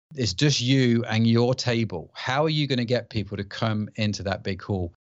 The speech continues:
And you've just gotta find ways that work for you and work for your business. And for me, this direct method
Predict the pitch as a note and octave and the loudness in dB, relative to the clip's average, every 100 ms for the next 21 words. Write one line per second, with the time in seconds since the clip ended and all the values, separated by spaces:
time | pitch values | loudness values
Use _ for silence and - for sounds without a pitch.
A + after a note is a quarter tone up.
0 | _ A2+ A#2 A2+ A#2 A#2+ C#3 - _ _ | _ 2 4 6 4 2 0 -2 _ _
1 | B2 C#3 - B2+ A#2 A2 G#2+ F#2+ G#2 G#2 | 4 4 4 2 4 4 2 0 -2 0
2 | G#2+ G#2+ - G#2 G2 F#2+ G2+ G2 G2+ G#2 | 2 2 0 -4 -2 0 0 -2 -2 -2
3 | F#2 A2 F#2+ F2+ - F#2+ - G#2 B2+ A#2+ | 2 2 2 -2 -2 -2 4 6 8 6
4 | F#2+ G2+ G2+ _ _ - D3 D3 - C3+ | 2 -2 -6 _ _ 0 2 4 2 2
5 | B2+ C3 B2 - - B2+ A2+ A#2 C3 - | 4 2 2 -6 -8 -2 2 4 2 0
6 | G#2 F2+ F2 | -4 -4 -6